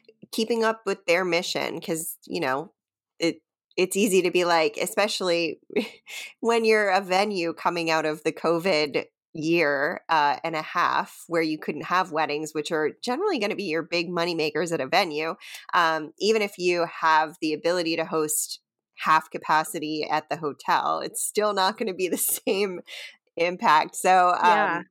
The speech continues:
Speaker 1: yeah,
Speaker 2: Yeah,
Speaker 1: I'm
Speaker 2: and we
Speaker 1: glad they stuck with that.
Speaker 2: we definitely had, um, a bigger group than typical of even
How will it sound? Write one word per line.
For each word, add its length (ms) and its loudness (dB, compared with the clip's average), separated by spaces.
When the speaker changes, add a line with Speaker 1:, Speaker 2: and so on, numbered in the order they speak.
Speaker 1:
yeah, 180 6
Speaker 2:
Yeah, 80 2
Speaker 1:
I'm 60 -2
Speaker 2:
and 100 2
we 40 4
Speaker 1:
glad 200 6
they 220 -6
stuck 200 -2
with 180 -4
that. 300 -2
Speaker 2:
we 160 2
definitely 600 0
had, 560 2
um, 600 0
a 40 -4
bigger 720 2
group 520 0
than 220 6
typical 580 4
of 220 2
even 640 0